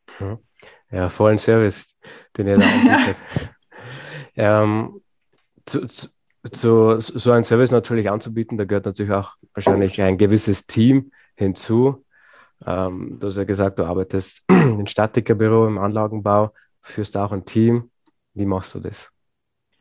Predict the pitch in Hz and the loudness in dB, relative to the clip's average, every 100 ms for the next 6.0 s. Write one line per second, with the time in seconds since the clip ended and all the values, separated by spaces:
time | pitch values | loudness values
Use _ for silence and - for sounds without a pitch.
0 | _ _ _ 220 220 208 214 226 254 220 | _ _ _ 4 6 6 6 6 6 6
1 | 214 214 214 220 220 214 202 208 202 202 | 4 2 2 4 6 6 4 2 0 -2
2 | 208 208 214 - 170 185 185 185 190 190 | -2 -2 -4 -6 -4 -2 0 -2 0 0
3 | 190 190 185 190 196 208 190 - 185 190 | 0 0 0 0 -2 -4 -4 -2 0 2
4 | 185 190 185 190 185 190 - 185 - 190 | 0 -2 -8 -4 -4 -4 -6 -10 -4 -4
5 | 185 180 180 190 190 180 190 202 233 247 | -2 -4 -6 -6 -2 -4 -2 -2 -2 -2